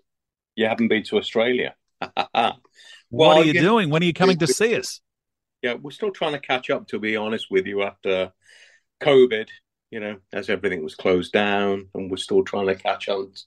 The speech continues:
Speaker 1: up on stuff that we'd planned before covid. So, um, we love Australia, by the way, and whenever we come there, it feels like home, home from home to us. We, we love it.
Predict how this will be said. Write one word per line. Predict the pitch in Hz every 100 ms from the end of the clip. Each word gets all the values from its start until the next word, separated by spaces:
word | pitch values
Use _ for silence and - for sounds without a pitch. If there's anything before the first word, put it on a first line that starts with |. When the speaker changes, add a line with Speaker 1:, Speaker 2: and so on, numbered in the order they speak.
| _ - - - _
Speaker 1:
up | - -
on | 98
stuff | - - 98
that | - 92
we'd | 98 - -
planned | 107 101 98 87
before | 95 104 98 92
covid. | - 90 87 95 95
So, | - - 101 95 98
um, | 101 101 101 95 - -
we | 143
love | 131 135
Australia, | 110 - 101 92 90
by | 95 92
the | 92
way, | 95 92 -
and | 101 98 104
whenever | 107 113 127 131 113 110
we | 101
come | - 98 95 92 _
there, | 98 95 92 - _ - _ _ _
it | 98 -
feels | 101
like | 95 90
home, | 98 95 95 _ _
home | 110 101
from | 101 87
home | 101 95 87
to | 98
us. | 90 87 -
We, | 98 92 - -
we | 95 - _
love | 101 98 104 95
it. | -